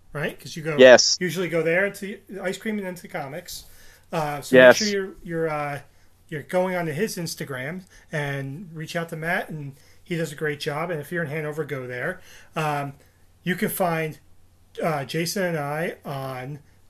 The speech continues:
Speaker 1: the Anchor, Anch-, uh, Anchor dot co-, Anchor dot F M. We're also on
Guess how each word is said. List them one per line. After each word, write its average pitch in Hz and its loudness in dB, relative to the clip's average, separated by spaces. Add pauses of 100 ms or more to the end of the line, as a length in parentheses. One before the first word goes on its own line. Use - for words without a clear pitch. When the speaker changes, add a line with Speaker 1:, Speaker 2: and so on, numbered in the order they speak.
(220)
Speaker 1:
the 180 -4
Anchor, 151 -2 (260)
Anch-, 170 -6
uh, 156 -4
Anchor 160 -6
dot 196 -4
co-, - -14
Anchor 175 -6
dot 190 -6
F 170 -8
M. 147 -8 (420)
We're 160 4
also 170 2
on 151 -2